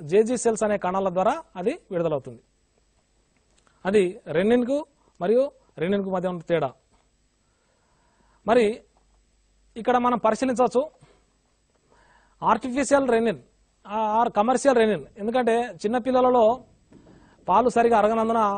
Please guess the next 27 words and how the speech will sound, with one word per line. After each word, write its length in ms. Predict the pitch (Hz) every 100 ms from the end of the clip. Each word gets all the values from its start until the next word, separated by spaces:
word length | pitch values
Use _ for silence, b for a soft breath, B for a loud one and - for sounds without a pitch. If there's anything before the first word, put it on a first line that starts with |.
| 208
వాళ్ళకి 560 | 185 202 196 214 180 202 160
టాబ్లెట్ల 360 | 190 208 226 220
రూపంలో 360 | 214 214 214
రెనిన్ 280 | 196 202 208
అందించడం 320 | 196 202 196
జరుగుతుంది. 520 | 185 185 185 202 220 208 226
ఫ్రోమేజ్ 580 | - 190 196 208 208 170 - -
ఫిఫ్టీ 420 | 196 - 214 214 - _ _ _ _ -
లేకపోతే 520 | 185 208 208 202 208 -
జంకెట్ 500 | 156 185 180 208 -
ఇటువంటి 560 | 190 226 214 190 190 - 180
వ్యాపార 520 | 170 190 220 202 185 175 _ _ _ _ _ -
బ్రాండ్లలో 420 | 151 190 208 202
అది 120 | 190
మనకు 220 | 185 180
లభ్యమవుతుంది. 680 | 170 170 190 190 190 196 202 _ _ -
మరి 420 | 180 196 190 190 _ _ -
ఈ 140 | 202 226 233 226 214 - _ -
ఎంజైమ్ను, 640 | 180 214 240 240 214 220
రెనిన్ 300 | 180 202 226
అనే 140 | 220
ఎంజైమ్ను 300 | 196 214 214
మనం 240 | 208 208 202
ఐస్ 220 | 185 214
క్రీమ్ల 240 | - 247 233
తయారీలో 380 | 214 196 190 185
కూడా 260 | 196 311